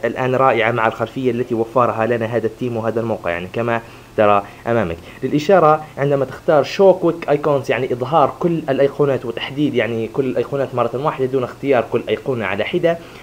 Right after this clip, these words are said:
فتظهر لك العديد من الأيقونات لتطبيق واحد. فعلى سبيل المثال هنا سفاري يظهر لي تط-، أيقونتان، أنت ستختار الأيقونة التي تريدها والتي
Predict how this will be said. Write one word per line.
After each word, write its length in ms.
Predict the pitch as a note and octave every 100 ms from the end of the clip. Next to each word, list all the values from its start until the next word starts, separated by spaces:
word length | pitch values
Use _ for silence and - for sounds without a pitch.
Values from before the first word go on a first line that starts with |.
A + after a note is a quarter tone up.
| -
فتظهر 320 | B2+ D#3 D#3 D3
لك 400 | D3+ D3+ C#3+ C#3 - -
العديد 340 | G#2+ C#3 E3+
من 60 | D3
الأيقونات 460 | C#3+ D3 D3+ C#3+
لتطبيق 420 | C3+ B2 C#3 C3 -
واحد. 300 | C3+ A#2+ - - - -
فعلى 220 | A2+ B2
سبيل 200 | B2+ D#3+
المثال 260 | D#3 D3 A2
هنا 180 | A#2+
سفاري 380 | A2+ A#2+ D#3 D3
يظهر 200 | C#3 C3
لي 200 | C#3 C3+
تط-، 260 | C3 C#3 C3
أيقونتان، 800 | A#2+ A#2+ A#2 - C3+ B2+ G2 E2 - - F#3+
أنت 140 | F3+
ستختار 480 | D3 D#3 - C#3+ A2+
الأيقونة 400 | A#2 - D3+ G#2+
التي 220 | B2 D3
تريدها 540 | - E3 D3+ C#3 C#3+ -
والتي 240 | A2 C3